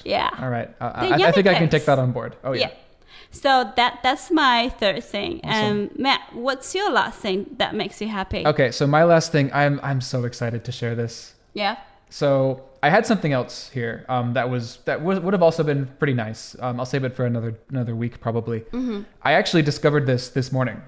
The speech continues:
Speaker 2: when I was, I was doing a little bit of preparation for this,
Speaker 1: Mm-hmm.
Speaker 2: for this episode.
Speaker 1: Yeah.
Speaker 2: <laughs> It's, it's, it's so absurd. Um, okay, so my third thing is Daniel Piechnik.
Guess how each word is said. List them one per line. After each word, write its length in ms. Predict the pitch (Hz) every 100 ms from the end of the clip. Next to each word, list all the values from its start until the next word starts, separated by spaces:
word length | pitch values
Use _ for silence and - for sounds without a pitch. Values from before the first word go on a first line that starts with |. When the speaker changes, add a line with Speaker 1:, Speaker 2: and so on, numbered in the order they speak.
| -
Speaker 2:
when 140 | 135
I 60 | 123
was, 240 | 120 117 -
I 40 | 127
was 140 | 120
doing 260 | 131 123 120
a 40 |
little 160 | 120 120
bit 100 | 120
of 80 | -
preparation 540 | 123 113 113 - 113
for 100 | 113
this, 220 | 120 240
Speaker 1:
Mm-hmm. 100 | 214
Speaker 2:
for 60 | 120
this 120 | 107
episode. 400 | 120 127 113 107 -
Speaker 1:
Yeah. 160 | 240 - - - - - - - - -
Speaker 2:
<laughs> 320 | 127 - -
It's, 220 | 147 131 -
it's, 340 | 139 - -
it's 200 | - 131
so 220 | - 147 139
absurd. 640 | 135 - 131 135 143 -
Um, 380 | 131 123 120 113 - _ _ _ _ _ -
okay, 300 | 135 127 113 - - - - -
so 140 | - 147
my 220 | 147 165
third 300 | 170 196 185
thing 340 | 165 156 151 151
is 640 | 139 131 127 127 - - _ _ 127
Daniel 380 | 135 139 151 147
Piechnik. 460 | - 127 127 92